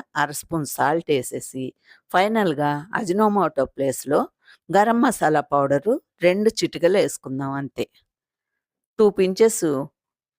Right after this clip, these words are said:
గరం మసాలా పౌడర్ వేసుకుంటామండి. ఈ గరం మసాలా పౌడర్ కూడా వేసుకున్నాక బాగా కలిపేసుకొని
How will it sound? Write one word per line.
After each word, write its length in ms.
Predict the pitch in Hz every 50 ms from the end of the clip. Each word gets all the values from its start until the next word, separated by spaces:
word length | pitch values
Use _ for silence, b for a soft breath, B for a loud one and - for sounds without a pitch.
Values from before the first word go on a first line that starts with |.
| _
గరం 260 | 160 160 156 165 180 196
మసాలా 400 | 202 202 - 190 156 156 151 143
పౌడర్ 360 | - 139 139 139 135 139 127
వేసుకుంటామండి. 840 | 131 127 - - - 143 131 - - 131 135 135 135 135 143 185 254 359 - _ _ _ _ _ _ _ _ _ _ _ _ _ _ _ _ _ _ _ _ _ _ _ _ _ _ _ _ _ _ _ 208
ఈ 80 | 214 208
గరం 340 | 175 175 180 170 175 190 202
మసాలా 420 | 214 220 220 - 220 202 202 190 170
పౌడర్ 400 | - - 156 165 165 170 170 170 156
కూడా 200 | 156 156 147 139
వేసుకున్నాక 680 | 143 143 156 156 - - - 160 151 139 135 131 - 143 143 147 156 - _ 151
బాగా 360 | 143 151 151 156 160 175 175 -
కలిపేసుకొని 760 | - 147 151 160 - - 175 165 - - - 147 147 147 143